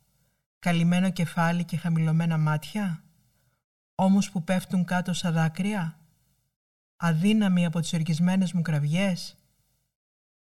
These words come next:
Μήπως το αγέροχό μου ανάστημα σας προσβάλλει; Δεν σας έρχεται πολύ δύσκολο που γελώ σαν να έχω ρηχεία χρυσού,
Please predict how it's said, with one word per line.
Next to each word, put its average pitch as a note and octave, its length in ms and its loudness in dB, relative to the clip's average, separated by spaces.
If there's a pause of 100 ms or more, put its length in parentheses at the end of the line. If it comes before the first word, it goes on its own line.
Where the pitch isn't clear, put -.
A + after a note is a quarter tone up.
Μήπως G3+ 340 -2
το F3+ 280 0
αγέροχό F#3+ 580 0
μου G3+ 160 2
ανάστημα F#3 580 0
σας E3 240 -6
προσβάλλει; E3+ 880 -2 (840)
Δεν E3+ 120 -2
σας F3+ 220 -2
έρχεται F#3 440 -2
πολύ F3+ 260 -2
δύσκολο F3 580 -2
που F3+ 220 -6
γελώ F3 380 0
σαν F3+ 220 -2
να F3+ 80 -2
έχω F#3 300 -4
ρηχεία F3+ 440 -4
χρυσού, F3 580 -4